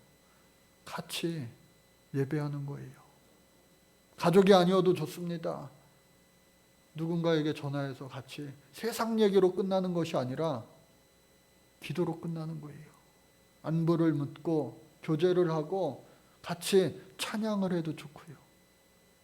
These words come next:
그러면서 여러분들의 가정의 예배가 회복되기를 간절히 바랍니다. 예수의 이름으로 두세 사람이 모인 곳에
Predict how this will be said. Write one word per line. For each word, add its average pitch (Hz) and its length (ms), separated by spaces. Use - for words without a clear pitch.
그러면서 180 440
여러분들의 156 600
가정의 151 680
예배가 139 600
회복되기를 135 800
간절히 127 420
바랍니다. 131 640
예수의 165 460
이름으로 147 580
두세 226 380
사람이 214 360
모인 185 300
곳에 170 460